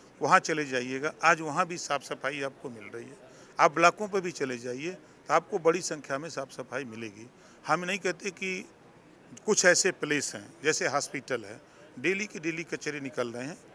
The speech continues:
जो गंदगियाँ निकल रही हैं, वहाँ भी प्रयास हो रहा है कि बेहतर किया जाए। तो हम लोग बेहतर करने के लिए पूरी सरकार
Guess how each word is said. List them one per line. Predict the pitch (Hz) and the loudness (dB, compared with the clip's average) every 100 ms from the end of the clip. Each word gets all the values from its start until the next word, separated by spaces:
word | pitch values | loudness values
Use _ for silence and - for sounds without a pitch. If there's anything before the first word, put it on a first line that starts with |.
| - - 123 | -20 -20 -6
जो | 175 | -2
गंदगियाँ | 170 160 165 175 170 | 0 0 2 2 0
निकल | 147 139 | 0 -2
रही | 143 160 | 0 -6
हैं, | |
वहाँ | 190 160 180 | -6 -4 -4
भी | 185 | -8
प्रयास | - 170 175 165 | -4 4 4 4
हो | 160 | -2
रहा | 139 120 | -2 -2
है | 135 175 - - - - | -4 -8 -14 -20 -20 -8
कि | 175 | -2
बेहतर | 143 139 - | -2 -2 -6
किया | 123 120 113 | -8 -4 -4
जाए। | 107 120 - - - | -4 -8 -12 -20 -12
तो | 156 | -10
हम | 185 | -8
लोग | 208 170 | -10 -6
बेहतर | 156 190 175 | -4 -4 -4
करने | 151 135 139 | -4 -4 -8
के | 151 | -8
लिए | 160 185 196 - - - 156 | -8 -8 -10 -18 -20 -12 -6
पूरी | 156 | -4
सरकार | 135 135 - 139 | -2 -2 2 2